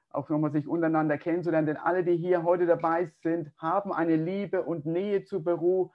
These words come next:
sind Peruaner, äh, sind mit Peruanerinnen verheiratet, äh, haben eine Liebe zu Peru, haben Bücher über Peru geschrieben. Äh, da gibt es ganz viele unterschiedliche Teilnehmer heute, die sehr, sehr spannend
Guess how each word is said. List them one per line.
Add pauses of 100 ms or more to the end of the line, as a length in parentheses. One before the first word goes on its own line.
(160)
sind
Peruaner, (400)
äh,
sind
mit (280)
Peruanerinnen (200)
verheiratet, (480)
äh,
haben
eine
Liebe (240)
zu
Peru,
haben
Bücher
über
Peru
geschrieben. (280)
Äh,
da
gibt
es
ganz
viele
unterschiedliche
Teilnehmer
heute,
die
sehr,
sehr
spannend